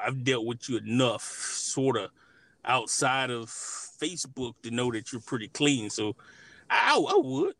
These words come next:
you know what I'm saying? But I also know you know how to, uh, be freaky too. So, you know, it's, uh, I think if you got two people that a couple and they freaky together, I, I can see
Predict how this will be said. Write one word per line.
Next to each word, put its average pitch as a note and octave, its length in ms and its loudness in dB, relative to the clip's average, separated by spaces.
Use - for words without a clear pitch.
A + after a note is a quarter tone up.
you E3+ 120 -2
know E3+ 80 0
what E3 60 -4
I'm E3 80 -6
saying? G#3 340 -4
But F3+ 200 -4
I E3 60 -4
also F#3 420 0
know E3+ 180 -2
you E3+ 220 -4
know D#3+ 160 0
how D#3+ 160 -4
to, D3+ 160 0
uh, D#3+ 480 -2
be D#3 160 -8
freaky D#3+ 400 -2
too. D3 240 -4
So, B2 140 2
you C3+ 180 4
know, C3 180 6
it's, C3 160 4
uh, C3 360 0
I B2+ 140 -4
think D#3+ 240 2
if D3 100 -2
you F3 120 -6
got D3+ 240 4
two F#3 140 -2
people E3 420 0
that C#3+ 240 4
a A2+ 80 -8
couple E3 400 -4
and C#3 80 0
they B2+ 100 0
freaky E3+ 400 -2
together, G3+ 400 2
I, C4+ 220 0
I - 20 0
can F#3 160 -6
see D3+ 160 0